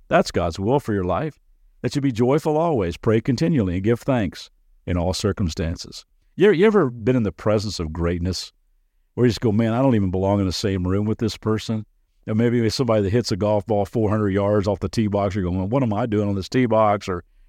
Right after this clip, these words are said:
or maybe you're in the room with somebody that's really, really smart and in, in this board meeting, and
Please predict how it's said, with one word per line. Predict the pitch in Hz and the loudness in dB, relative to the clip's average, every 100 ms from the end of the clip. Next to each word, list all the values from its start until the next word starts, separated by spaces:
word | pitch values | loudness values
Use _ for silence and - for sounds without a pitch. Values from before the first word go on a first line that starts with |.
| - | -4
or | |
maybe | 107 120 123 | 0 4 4
you're | 120 | 4
in | |
the | 98 | 2
room | 95 117 117 | 2 2 2
with | 107 | 0
somebody | - 117 107 | -2 0 0
that's | 92 | 0
really, | 123 117 | 0 0
really | 113 101 | 0 0
smart | 90 - 113 113 113 104 | -2 -2 2 4 2 2
and | |
in, | 98 104 | -2 -2
in | 110 | -2
this | 92 | -4
board | 101 110 117 | -2 0 2
meeting, | 117 113 113 110 | 2 2 2 0
and | 95 | -2